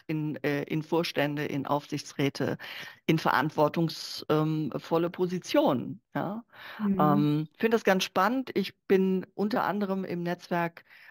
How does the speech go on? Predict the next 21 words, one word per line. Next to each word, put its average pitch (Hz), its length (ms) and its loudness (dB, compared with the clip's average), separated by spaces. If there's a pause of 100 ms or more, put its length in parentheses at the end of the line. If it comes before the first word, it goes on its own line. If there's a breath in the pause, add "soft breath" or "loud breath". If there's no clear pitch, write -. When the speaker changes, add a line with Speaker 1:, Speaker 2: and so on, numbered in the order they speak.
(120 loud breath)
Speaker 1:
äh, 156 140 0
Unternehmerin 160 800 0
zweitausenddreißig. 151 1200 0 (340 loud breath)
Da 156 140 0
wird 165 180 4
regelmäßig, 185 960 4
werden 165 220 0
bestimmte 185 520 2
Branchen 196 500 0
mal 185 100 -2
untersucht, 185 760 -6 (460 loud breath)
ähm, 160 420 2 (100)
wie 185 140 -4
viel 190 240 4
Frauen 170 480 2
da 170 240 4
in 170 240 0
den, 165 360 0
in 156 180 -6
Führungspositionen 151 1160 0
sind. 127 480 2